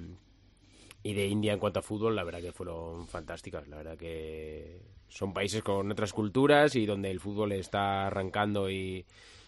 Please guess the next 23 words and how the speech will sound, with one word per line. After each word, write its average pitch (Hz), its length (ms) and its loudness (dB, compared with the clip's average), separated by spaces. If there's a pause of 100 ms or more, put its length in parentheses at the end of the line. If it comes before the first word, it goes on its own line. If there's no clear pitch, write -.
y 101 140 -2
está 101 380 6
pegando 101 320 4
muy 101 140 4
fuerte. 117 520 6
Pues 95 240 -8
en 80 200 -8
India, 98 200 -2
por 95 120 -6
ejemplo, 95 280 -4
jugamos 90 480 -6
delante 87 300 -6
de 90 40 -2
ochenta 87 300 -6
mil 90 140 -6
personas, 107 480 -2
pues 85 140 -10
la 78 100 -6
verdad 80 180 -6
que 85 100 -8
aunque 82 220 -6
parezca 85 380 -8
que, 90 560 -6